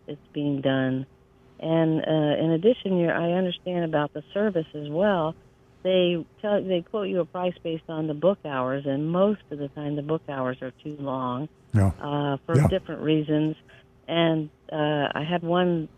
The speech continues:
Speaker 1: shop recently let the car sit for the last half. It was, uh, it took them an hour and a half, and they quoted me a three-hour book price. And they let it sit five minutes into the third hour so they could charge me for the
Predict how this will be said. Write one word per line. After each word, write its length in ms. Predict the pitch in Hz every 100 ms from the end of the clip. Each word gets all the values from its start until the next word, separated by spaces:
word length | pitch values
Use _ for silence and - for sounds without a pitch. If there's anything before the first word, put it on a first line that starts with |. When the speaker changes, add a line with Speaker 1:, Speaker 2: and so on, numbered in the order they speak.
| -
Speaker 1:
shop 240 | 170 160 -
recently 800 | 170 170 175 160 160 165 160 160 - - - - -
let 180 | 180 185
the 80 | 160
car 300 | - 185 175 -
sit 160 | 190 -
for 240 | 160 156 -
the 160 | 151 160
last 300 | 165 165 170 -
half. 200 | 165 160
It 120 | - 160
was, 220 | 160 151 -
uh, 220 | 151 147
it 60 | 156
took 120 | - -
them 120 | 190
an 80 | 156
hour 180 | 156 170
and 100 | 165
a 20 |
half, 360 | 165 160 156 156
and 120 | 156 156
they 100 | 147
quoted 300 | - 160 160
me 180 | 160 156
a 40 | -
three-hour 400 | 170 160 147 135
book 200 | 147 151 -
price. 260 | 135 127 135 _ _ - -
And 140 | 160 165
they 100 | 165
let 240 | 185 208
it 100 | 202 - -
sit 220 | 214 - -
five 240 | 180 175 180
minutes 380 | 185 175 160 -
into 760 | - 170 165 - - 170 165 156 - _ - - -
the 120 | 170 -
third 280 | 202 196 180
hour 600 | 160 170 175 160 139 139 -
so 160 | 165 151
they 260 | 151 147 143
could 260 | 160 147 139 -
charge 300 | - 175 175
me 140 | 160 139
for 200 | - 139
the 100 | 139